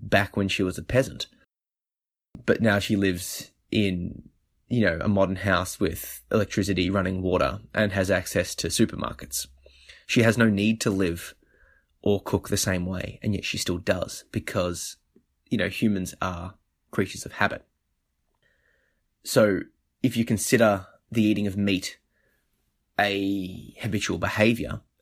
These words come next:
and you wanted to change that habit, in my mind, the smart thing to do would be to look at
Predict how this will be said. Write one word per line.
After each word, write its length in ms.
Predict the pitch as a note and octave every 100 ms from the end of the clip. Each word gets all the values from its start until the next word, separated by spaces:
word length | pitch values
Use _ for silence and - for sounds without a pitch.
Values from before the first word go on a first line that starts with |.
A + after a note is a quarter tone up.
| A2+
and 100 | G2+
you 60 |
wanted 160 | G2+ F#2
to 60 |
change 300 | - G2+ G2+
that 140 | G#2+ G#2+
habit, 340 | G2+ - - _ _ _ _ _ _ _ _ _ _ _ _ _ -
in 100 | A#2
my 140 | A2+ A2+
mind, 200 | G#2+ F#2+
the 60 |
smart 220 | - G#2
thing 100 | G#2+
to 80 | G#2
do 160 | G2 F#2
would 120 | F#2
be 160 | F#2 F2+
to 160 | -
look 240 | E2+ G2 -
at 140 | -